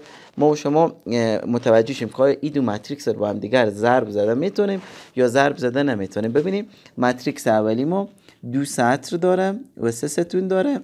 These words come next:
یعنی ماتریکس دو درسیه و همچنان ماتریکس دومی ما سه سطر داره و یک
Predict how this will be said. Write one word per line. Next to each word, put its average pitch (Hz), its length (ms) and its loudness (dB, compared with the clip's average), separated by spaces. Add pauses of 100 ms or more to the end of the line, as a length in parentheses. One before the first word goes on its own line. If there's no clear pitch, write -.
یعنی 127 180 -2
ماتریکس 120 420 -2
دو 104 200 -6
درسیه 123 540 -2 (460)
و 120 80 0
همچنان 180 540 -2 (300)
ماتریکس 123 440 -2
دومی 113 440 0
ما 190 280 -4 (200)
سه - 260 -4
سطر 131 560 -4
داره 180 300 4
و 147 100 2
یک 123 420 0